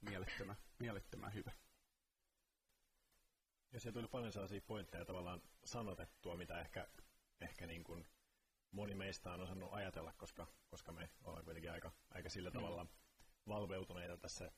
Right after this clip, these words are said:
Speaker 2: tässä digimaailmassa, mutta, mutta Panu jotenkin osasi, osasi sanottaa ne tosi hyvin ja,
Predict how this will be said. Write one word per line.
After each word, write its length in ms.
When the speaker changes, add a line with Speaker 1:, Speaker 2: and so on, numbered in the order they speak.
Speaker 2:
tässä 260
digimaailmassa, 640
mutta, 340
mutta 240
Panu 200
jotenkin 260
osasi, 300
osasi 240
sanottaa 480
ne 100
tosi 300
hyvin 300
ja, 160